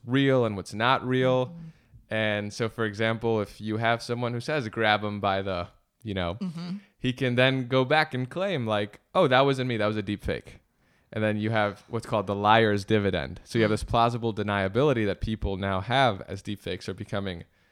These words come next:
Speaker 1: more and more prominent. And it's scary, and it makes me think of Inception and just, like, all the madness that, that can ensue from that. And so her, her larger point is, if you, if people are interested, they can read the articles about how can we teach children how to kind of decipher between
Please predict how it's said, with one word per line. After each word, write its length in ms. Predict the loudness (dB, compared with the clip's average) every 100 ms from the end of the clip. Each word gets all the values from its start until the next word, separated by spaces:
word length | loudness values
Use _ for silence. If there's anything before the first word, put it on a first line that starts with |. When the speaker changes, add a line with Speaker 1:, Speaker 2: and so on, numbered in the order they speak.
| -20 -20 -8
Speaker 1:
more 260 | -2 0 0
and 100 | -2
more 160 | -4
prominent. 540 | -2 0 0 -2 -6 -8
And 120 | -6
it's 280 | -6 -8 -14
scary, 520 | -16 0 6 8 8 6
and 80 |
it 40 | 2
makes 180 | -2 -4
me 80 |
think 160 | -8 -8
of 80 | -10
Inception 760 | -6 2 2 4 2 0 0 -6
and 180 | -8
just, 200 | -8 -6 -4
like, 340 | -4 -6 -12 _ _ _ _ _ _ _ _ _ _ _
all 220 | 0 2
the 120 | 2
madness 560 | 2 4 4 4 0 0
that, 300 | 2 2 0
that 160 | -6 -2
can 140 | -2
ensue 480 | -2 -2 0 2 0
from 300 | -2 -4 -2
that. 300 | 0 2 0
And 200 | -4 -6
so 140 | -2 0
her, 300 | 4 4 4
her 140 | 2 4
larger 340 | 6 4 2
point 320 | -2 -2 -2
is, 340 | -4 -6 -8 -14 _ _ _ _ _
if 140 | -10 -6
you, 120 | -6
if 260 | -6 -6 -2
people 240 | 0 2
are 60 | 0
interested, 400 | -2 -6 -6 -6
they 100 | -4
can 100 | -4
read 140 | -2
the 80 | -2
articles 320 | -2 -4 -8
about 240 | -4 -4
how 160 | -2 -2
can 160 | -2 -6
we 80 | -8
teach 340 | -8 -10 -8
children 400 | -6 -4 -4 -8
how 180 | -4 -6
to 100 | -6
kind 220 | -10 -10
of 60 | -10
decipher 500 | -10 -8 -8 -12 -16
between 480 | -14 -12 -12 -14